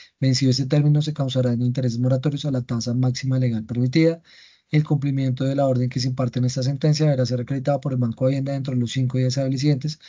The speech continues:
contados a partir del vencimiento del plazo otorgado para el mismo, advirtiéndose que el incumplimiento de las órdenes aquí impartidas puede ocasionarle la sanción de que trata el numeral onceavo del artículo cincuenta y ocho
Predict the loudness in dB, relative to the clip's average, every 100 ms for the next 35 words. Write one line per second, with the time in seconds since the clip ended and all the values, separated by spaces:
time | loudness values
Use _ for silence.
0 | -20 -14 0 4 4 4 2 2 0 0
1 | -2 -2 -2 -2 0 0 0 -4 -2 -2
2 | -2 -2 0 0 0 0 2 4 4 0
3 | 0 0 0 0 0 0 0 -2 -4 -4
4 | -6 -2 0 0 -2 -4 -4 -2 -2 -2
5 | -4 -4 -4 -2 -2 -4 -6 -18 -20 -20
6 | _ 0 4 4 4 4 6 4 4 -2
7 | -2 -2 -4 -4 -8 -4 -2 0 0 0
8 | 0 0 0 0 0 -2 -4 -4 -2 -2
9 | -2 -2 -2 -2 -2 -8